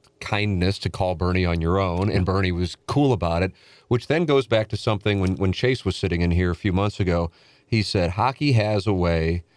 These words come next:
Speaker 1: of weeding out the assholes."
Speaker 2: It sure does.
Speaker 1: Why is, and I would agree
Speaker 2: Yeah.
Speaker 1: from covering the team when I was doing T V
Speaker 2: Yeah.
Speaker 1: down there all the time, I go, "Man,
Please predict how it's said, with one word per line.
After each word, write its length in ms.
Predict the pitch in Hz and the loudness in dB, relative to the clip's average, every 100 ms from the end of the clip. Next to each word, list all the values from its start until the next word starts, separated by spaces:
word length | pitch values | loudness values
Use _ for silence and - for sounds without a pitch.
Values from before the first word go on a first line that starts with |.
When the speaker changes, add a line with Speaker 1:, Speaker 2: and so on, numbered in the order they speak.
| _ _ _ _ _ - | _ _ _ _ _ -6
Speaker 1:
of 240 | 82 80 | -6 -2
weeding 320 | 98 110 104 | 0 2 2
out 180 | 92 90 | 0 0
the 140 | 87 | 0
assholes." 580 | 85 92 - 87 - - _ _ _ | 0 -2 -4 -6 -8 -16 _ _ _
Speaker 2:
It 200 | 107 113 | -4 -4
sure 200 | - 113 | -2 -2
does. 300 | 110 110 - _ _ - | 0 0 -4 _ _ -4
Speaker 1:
Why 320 | 123 120 143 | 0 2 2
is, 240 | 127 127 104 - 120 | 2 0 0 -2 0
and 120 | 120 | 0
I 120 | 151 | 0
would 100 | 156 | 0
agree 260 | 110 101 143 | 0 0 0
Speaker 2:
Yeah. 60 | |
Speaker 1:
from 160 | 143 110 | -2 -4
covering 600 | - 123 135 143 143 - | 0 0 2 2 0 -2
the 80 | 117 | -4
team 260 | - 131 | 0 2
when 80 | 131 | 2
I 60 | 110 | 0
was 120 | 98 | -2
doing 220 | 113 123 127 | 0 0 0
T 180 | 127 | 0
V 80 | 117 | 0
Speaker 2:
Yeah. 60 | 120 | 2
Speaker 1:
down 240 | 107 113 | 0 0
there 100 | 127 | 0
all 60 | 131 | 0
the 80 | 131 | 0
time, 160 | 135 | -2
I 40 | 127 | -2
go, 80 | 117 | -2
"Man, 200 | 131 | -4